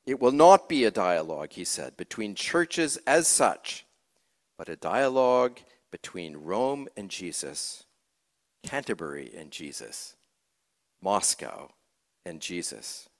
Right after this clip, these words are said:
so that we can become more and more united in him." Well, this is a conclusion,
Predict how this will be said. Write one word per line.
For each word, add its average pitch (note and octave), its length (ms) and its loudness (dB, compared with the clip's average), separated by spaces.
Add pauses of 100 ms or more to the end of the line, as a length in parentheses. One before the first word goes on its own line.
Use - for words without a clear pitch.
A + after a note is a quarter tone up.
(580)
so F2+ 160 -8
that F#2 120 -6
we C#3 300 0
can G#2 200 -8
become D#2 560 -12
more G#2 460 2
and G2+ 240 -12
more D#2+ 440 -10 (280)
united F2 640 -8 (360)
in E2+ 180 -10
him." C2+ 420 -14 (1800)
Well, C#3+ 220 8
this D#3+ 200 2
is B2+ 240 -2
a A2 120 4
conclusion, A2 840 -6